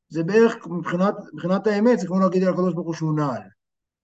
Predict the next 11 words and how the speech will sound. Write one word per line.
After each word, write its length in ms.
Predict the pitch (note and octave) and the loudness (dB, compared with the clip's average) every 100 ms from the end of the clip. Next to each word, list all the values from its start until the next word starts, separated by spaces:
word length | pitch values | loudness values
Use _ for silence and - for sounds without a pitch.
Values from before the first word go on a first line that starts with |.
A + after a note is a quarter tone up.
| _ _ _ | _ _ _
שאמרתי 560 | - C#3 D3+ D#3+ E3+ E3 | -12 -4 -2 0 2 2
את 60 | |
זה, 220 | D3+ D#3+ D3+ | 2 0 -2
ציטטתי 1120 | C#3+ D#3+ E3 E3 E3 D#3+ D#3+ D#3 D3+ D3 C3 - C3+ B2+ _ _ - C#3 | -6 -4 -4 -2 0 0 2 0 0 0 -4 -8 -18 -20 _ _ -20 -18
אמירה 280 | C#3+ C#3+ D3+ | -12 -8 -6
של 120 | D3+ C#3+ C3+ C3 | -6 -6 -8 -8
רב 180 | C#3+ D3 | -6 -6
חבדי 380 | D3+ F#3 G3+ F#3 | -2 0 0 0
שאמר 380 | E3 D#3 D3 | -2 -2 -4
את 80 | D3+ | -4
זה, 160 | C#3+ | -4